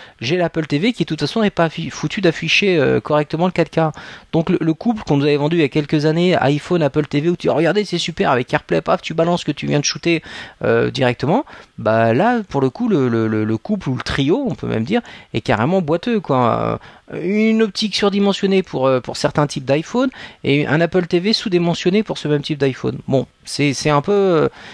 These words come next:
c'est un peu con-con, quoi. C'est, ça tire pas vers le haut. Pour le coup, l'Apple T V qui supporte pas le quatre K, pour, pour le coup, je, je trouve que c'est un peu, c'est un peu cheap.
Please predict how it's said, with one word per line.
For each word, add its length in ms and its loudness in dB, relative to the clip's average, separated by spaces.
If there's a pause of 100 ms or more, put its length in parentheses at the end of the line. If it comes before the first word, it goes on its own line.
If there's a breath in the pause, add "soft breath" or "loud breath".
(160 loud breath)
c'est 140 -4
un 60 2
peu 160 -4
con-con, 380 -2
quoi. 260 -2
C'est, 240 -6
ça 120 -2
tire 200 -4
pas 160 0
vers 160 0
le 100 0
haut. 120 0
Pour 140 -6
le 80 0
coup, 140 -8
l'Apple 280 0
T 120 2
V 140 0
qui 160 -10
supporte 260 -6
pas 80 2
le 60 -2
quatre 180 -2
K, 220 0 (460 loud breath)
pour, 240 0
pour 120 0
le 100 4
coup, 220 -2
je, 300 2
je 100 -4
trouve 240 -2
que 60 -10
c'est 80 -2
un 80 0
peu, 200 0 (200)
c'est 160 -2
un 80 2
peu 200 -4
cheap. 280 -4